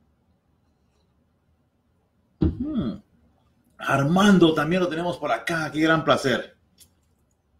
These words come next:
Gracias, Armando, por conectarte. Y Adrián,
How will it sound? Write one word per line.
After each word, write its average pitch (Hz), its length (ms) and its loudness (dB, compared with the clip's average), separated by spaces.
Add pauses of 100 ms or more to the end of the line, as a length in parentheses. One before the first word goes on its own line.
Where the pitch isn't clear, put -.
(420)
Gracias, 147 360 0
Armando, 160 400 2
por 147 120 2
conectarte. 139 680 0 (1300)
Y 135 100 -2
Adrián, 165 720 4